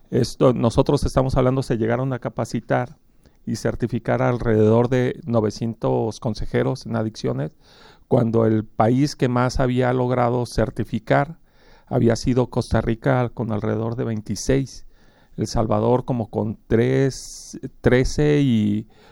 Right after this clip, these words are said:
Colombia también había certificado, pero sin llegar a los cien. Y cuando, cuando este grupo trabajó y le presentó a la oea un esquema para certificar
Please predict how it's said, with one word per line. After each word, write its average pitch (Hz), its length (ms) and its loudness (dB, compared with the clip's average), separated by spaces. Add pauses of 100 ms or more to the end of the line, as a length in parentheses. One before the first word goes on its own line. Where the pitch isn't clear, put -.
(140)
Colombia 143 560 8
también 123 340 0
había 123 520 0
certificado, 123 840 -2
pero 117 200 0
sin 110 200 -2
llegar 117 460 2 (540)
a 113 100 2
los 104 200 2
cien. 127 360 0 (440)
Y 117 320 4
cuando, 117 840 4 (120)
cuando 113 500 4
este 139 240 2
grupo 147 320 4
trabajó 139 720 2 (560)
y 117 420 2
le 113 240 2
presentó 110 460 0
a 131 60 6
la 135 180 4
oea 135 280 4
un 120 200 -2
esquema 123 460 -2
para 107 180 -2
certificar 120 880 -4